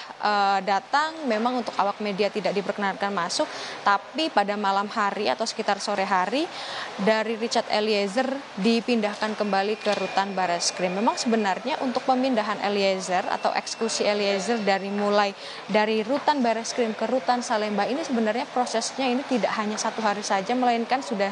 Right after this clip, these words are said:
dimulai pada hari Jumat dua puluh empat Februari yang lalu. Ini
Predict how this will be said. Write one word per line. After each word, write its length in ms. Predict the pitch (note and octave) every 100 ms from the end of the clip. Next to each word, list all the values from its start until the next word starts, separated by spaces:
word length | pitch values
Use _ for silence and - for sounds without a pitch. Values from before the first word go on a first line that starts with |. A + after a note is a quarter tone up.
| F#3
dimulai 400 | G#3 G#3 G#3 A#3+
pada 240 | G#3+ G3
hari 240 | G3 G3+ G#3
Jumat 400 | G#3 G3+ A#3+ A#3
dua 160 | G#3
puluh 240 | G3 G#3+ -
empat 320 | G3+ G#3+ G#3+
Februari 400 | F#3 G3+ G#3 A3
yang 160 | G#3
lalu. 320 | G#3 G3 G3 D#4+ - - - - -
Ini 160 | C4+